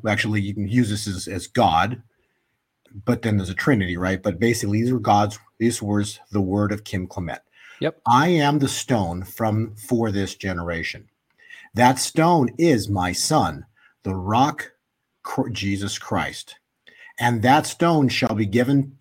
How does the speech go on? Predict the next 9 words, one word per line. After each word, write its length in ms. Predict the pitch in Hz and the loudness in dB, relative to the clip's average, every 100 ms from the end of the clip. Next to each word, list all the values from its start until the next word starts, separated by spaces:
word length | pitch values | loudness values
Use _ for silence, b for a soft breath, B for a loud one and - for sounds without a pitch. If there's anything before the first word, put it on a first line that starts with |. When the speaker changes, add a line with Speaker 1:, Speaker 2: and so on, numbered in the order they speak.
| - | 4
Speaker 1:
to 440 | 143 123 101 107 - _ _ _ - | 6 6 4 -2 -12 _ _ _ -6
the 100 | 107 | -6
Davids 680 | 87 117 110 120 127 123 | -2 0 2 2 0 -2
of 320 | - 107 101 87 | -6 -4 -4 -4
this 240 | 95 98 | -6 -6
generation." 960 | - 101 98 98 120 143 - 101 73 - _ _ _ _ _ _ - - | -8 -8 -6 -6 -2 -2 -2 -4 -6 -12 _ _ _ _ _ _ -20 -16
Speaker 2:
<laughs> 1120 | 120 _ 110 - 113 - 117 131 123 110 101 - _ _ _ 123 120 B B _ | -16 _ -16 -10 -12 -8 -6 -4 -4 -4 -8 -14 _ _ _ -14 -14 B B _
That's 180 | 113 107 | -6 0
right. 300 | 143 202 - | 4 4 2